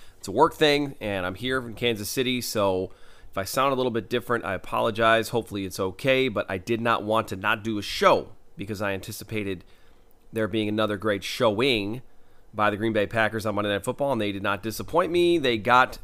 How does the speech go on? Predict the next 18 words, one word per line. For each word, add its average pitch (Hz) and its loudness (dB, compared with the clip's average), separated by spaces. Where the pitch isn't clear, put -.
the 110 -2
win, 101 2
so 104 -6
let's 110 -2
jump 113 0
right 110 2
in. 110 2
The 98 -2
game 127 0
itself, 131 -2
offensively, 127 2
the 117 -2
Packers 107 0
did 113 0
some 101 -4
really 98 -2
good 95 -6
things. 113 -4